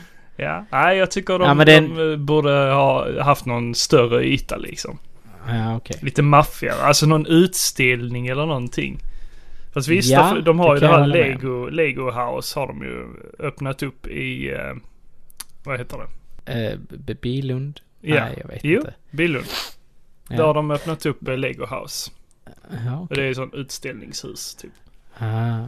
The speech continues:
Speaker 2: det hade man ju velat gå på.
Speaker 1: Mm, det finns faktiskt en dokumentär om det på Netflix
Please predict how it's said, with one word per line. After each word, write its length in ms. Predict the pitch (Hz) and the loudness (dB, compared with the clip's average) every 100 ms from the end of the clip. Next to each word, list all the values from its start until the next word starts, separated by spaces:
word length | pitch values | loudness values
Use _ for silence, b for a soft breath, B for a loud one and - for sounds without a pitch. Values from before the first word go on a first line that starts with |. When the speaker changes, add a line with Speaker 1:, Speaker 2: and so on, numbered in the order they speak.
| 131 b b | -12 b b
Speaker 2:
det 120 | - 117 | -2 2
hade 160 | 127 | 2
man 120 | 147 | 2
ju 60 | 147 | 2
velat 280 | 143 135 - | 2 0 -2
gå 120 | 85 | -6
på. 220 | - - - | -6 -14 -8
Speaker 1:
Mm, 240 | 160 254 | -6 -6
det 180 | 269 170 | -2 -2
finns 220 | - 185 | -2 -4
faktiskt 240 | - 180 - | -2 -2 -2
en 120 | 147 | -2
dokumentär 520 | 143 143 147 143 156 | -2 0 -4 0 0
om 220 | 147 165 135 | 0 -2 -4
det 80 | |
på 260 | 127 135 127 | -8 -6 -6
Netflix 640 | 151 156 - - - - | -6 -10 -12 -12 -10 -10